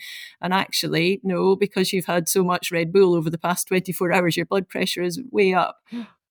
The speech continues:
Speaker 2: The connection between lifestyle, I suppose, and, and often, you know, farming is a very physical profession, and therefore you assume that everybody is completely physically fit, but we probably all have a few bad habits thrown in there as well.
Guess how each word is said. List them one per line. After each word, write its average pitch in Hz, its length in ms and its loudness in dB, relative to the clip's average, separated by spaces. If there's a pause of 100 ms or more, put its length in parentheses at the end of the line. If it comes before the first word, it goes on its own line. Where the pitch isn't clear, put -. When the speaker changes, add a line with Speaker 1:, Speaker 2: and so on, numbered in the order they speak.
Speaker 2:
The 208 80 -4
connection 196 480 -2
between 190 380 -4
lifestyle, 175 840 -2
I 175 80 -4
suppose, 175 400 -6
and, 180 160 -4 (380)
and 196 140 2
often, 202 500 0
you 202 80 0
know, 190 140 2
farming 190 400 2
is 180 120 -2
a 185 40 -4
very 180 160 0
physical 180 840 -4 (480)
profession, 180 600 -2
and 180 180 2
therefore 175 300 0
you 180 160 0
assume 185 400 -2
that - 100 -2
everybody 180 460 -4
is - 300 -6
completely 180 440 -4
physically 170 460 -6
fit, - 340 -2 (180)
but - 460 -2
we 180 140 0
probably 190 500 -2
all 180 160 0
have 175 140 -8
a 170 80 -6
few 185 200 -8
bad 175 280 -2
habits 180 340 -4
thrown 175 380 -6
in 165 140 -6
there 156 120 -4
as 156 160 -8
well. 170 220 -4